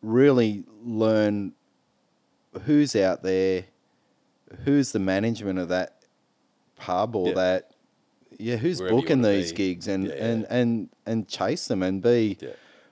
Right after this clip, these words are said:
Speaker 1: relentless,
Speaker 2: Yeah.
Speaker 1: be in their ear, and, you know, but at the same time,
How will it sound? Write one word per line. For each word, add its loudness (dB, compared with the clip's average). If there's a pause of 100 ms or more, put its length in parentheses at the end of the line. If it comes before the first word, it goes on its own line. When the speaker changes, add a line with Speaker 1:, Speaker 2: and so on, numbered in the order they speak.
(420)
Speaker 1:
relentless, 2 (120)
Speaker 2:
Yeah. -12
Speaker 1:
be 4
in 2
their 0
ear, 2
and, -2
you -4
know, 0
but -2 (440)
at -6
the -10
same 0
time, -2